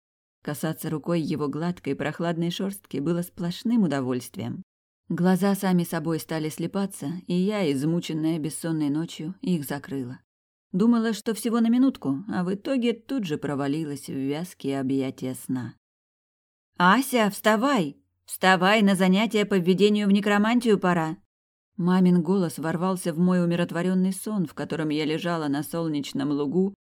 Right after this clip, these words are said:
и вдыхала аромат полевых цветов. Перевернувшись на другой бок и попытавшись с головой укрыться одеялом,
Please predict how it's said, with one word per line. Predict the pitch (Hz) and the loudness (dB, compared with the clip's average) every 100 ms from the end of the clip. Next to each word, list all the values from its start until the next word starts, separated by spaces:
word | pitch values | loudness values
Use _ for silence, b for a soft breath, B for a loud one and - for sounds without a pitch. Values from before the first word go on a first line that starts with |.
| _ | _
и | - 170 | -2 0
вдыхала | 180 180 226 214 180 | 0 0 -2 -2 0
аромат | 151 147 147 - | 0 -2 -4 -6
полевых | 160 143 135 135 | -6 -4 -4 -6
цветов. | - 131 131 131 127 _ _ _ _ _ | -6 -6 -4 -6 -8 _ _ _ _ _
Перевернувшись | - 151 143 139 147 135 135 143 | -4 0 0 0 -2 -2 -6 -2
на | 139 | -2
другой | 139 135 143 | 0 0 -2
бок | 127 131 143 | -2 -4 -2
и | 135 | -2
попытавшись | 139 151 160 165 180 139 | -2 -4 -4 -6 -6 -4
с | |
головой | - 156 156 170 180 | -2 -2 0 0 0
укрыться | 160 175 175 - | 0 -2 -2 -2
одеялом, | 156 151 170 202 170 | -4 -2 -2 -2 -2